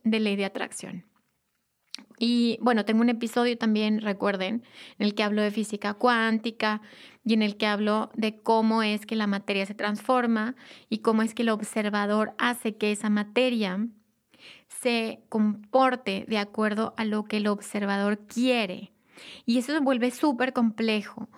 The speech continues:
porque eso quiere decir que tú vas a tener los resultados que tú quieres tener de manera consciente o de manera inconsciente. A veces nosotros decimos, por ejemplo, "Quiero tener una salud perfecta",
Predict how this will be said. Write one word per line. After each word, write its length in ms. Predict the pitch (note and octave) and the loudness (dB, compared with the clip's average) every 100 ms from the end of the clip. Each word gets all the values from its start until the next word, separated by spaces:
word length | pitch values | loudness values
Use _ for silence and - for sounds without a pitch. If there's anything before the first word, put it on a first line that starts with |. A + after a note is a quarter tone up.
| - - - _ | -20 -20 -20 _
porque 400 | A#3+ A#3 B3 A#3+ | 0 0 0 -2
eso 240 | C#4 C4+ C4+ | -2 -4 -4
quiere 160 | C#4 | -2
decir 300 | C4 C4 B3 | -2 -2 -6
que 120 | A#3+ B3 | -4 -6
tú 300 | - C#4 C#4+ | -2 0 2
vas 160 | D4 | 0
a 40 | C#4+ | 0
tener 260 | A#3+ A#3 | 0 2
los 140 | A3+ A3 | 2 0
resultados 1120 | A3 G#3+ A3 A3 - B3 A#3 F#3 F#3 F3 - _ - _ | 0 -2 -2 -4 0 0 0 -4 -8 -12 -18 _ -20 _
que 120 | - A#3 | -4 -2
tú 220 | B3 A#3+ | -2 -6
quieres 580 | - A#3+ C4 B3 G#3+ G#3 | -6 0 0 2 -2 -4
tener 400 | - F#3 F3 F3+ - - _ _ - _ | -4 -4 -4 -8 -12 -16 _ _ -20 _
de 120 | A3+ | 0
manera 360 | A3 G#3+ G3+ F#3+ | 2 2 2 -2
consciente 880 | - F#3 F#3 - A#3+ A#3+ A#3+ B3+ - | -4 -6 -4 -2 0 0 0 -4 -4
o 120 | - A3 | -2 0
de 140 | G#3 | 0
manera 480 | G3 G3 G3+ G#3+ - - | 0 0 0 -2 -6 0
inconsciente. 1040 | A#3+ A#3 A3 - F#3 F3+ - - - _ _ - - - | 2 2 2 -2 -2 -4 -8 -14 -16 _ _ -20 -20 -4
A 120 | - | 0
veces 480 | B3+ D#4 D4+ G#3 G#3+ | 2 2 0 0 0
nosotros 320 | A3+ G#3 A3 | -2 -4 -4
decimos, 480 | A3 A3 A3+ G#3 G3+ | -2 -2 0 0 0
por 160 | - G3 | -2 -6
ejemplo, 460 | - G3 F#3 - - - - - _ | -2 -2 -4 -10 -16 -20 -20 -20 _
"Quiero 540 | - B3+ B3 B3 C4 | 0 2 2 2 2
tener 320 | B3+ B3 A#3 A3+ | 0 0 2 2
una 180 | A3+ | 2
salud 340 | A3+ A3 G#3+ G#3 | 0 -2 -4 -2
perfecta", 720 | G#3 G#3 - G#3+ - G3+ A#3 | -4 -2 -2 -2 -4 -12 -12